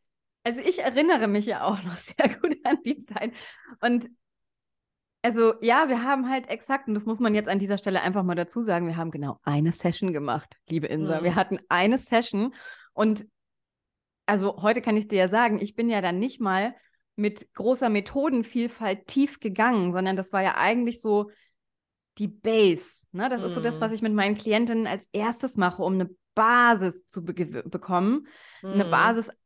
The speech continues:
Speaker 1: äh, so aufzuschütten praktisch und von der man dann weitergehen kann. Und, ähm, ich fand das so faszinierend. Ich weiß nicht, ob es zwei Wochen danach war oder drei Wochen danach. Ich weiß noch wie heute, dass du dich gemeldet hast mit einer kurzen Sprachnachricht. <laughs> Und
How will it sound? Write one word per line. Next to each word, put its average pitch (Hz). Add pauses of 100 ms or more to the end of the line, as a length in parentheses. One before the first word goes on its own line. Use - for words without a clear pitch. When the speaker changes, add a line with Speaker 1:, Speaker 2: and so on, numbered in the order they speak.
(100)
Speaker 1:
äh, 175
so 196
aufzuschütten 208
praktisch 196
und 196 (440)
von 214
der 208
man 202
dann 185
weitergehen 180
kann. 202 (680)
Und, 202
ähm, 190 (180)
ich 208
fand 226
das 220
so 262
faszinierend. 247
Ich 214
weiß 208
nicht, 240
ob -
es 196
zwei 226
Wochen 277
danach 240
war 226
oder 185
drei 190
Wochen 247
danach. 220
Ich 208
weiß 196
noch 208
wie 202
heute, 233 (440)
dass 208
du 233
dich 214
gemeldet 208
hast 226
mit 208
einer 208
kurzen 190
Sprachnachricht. -
<laughs> -
Und 381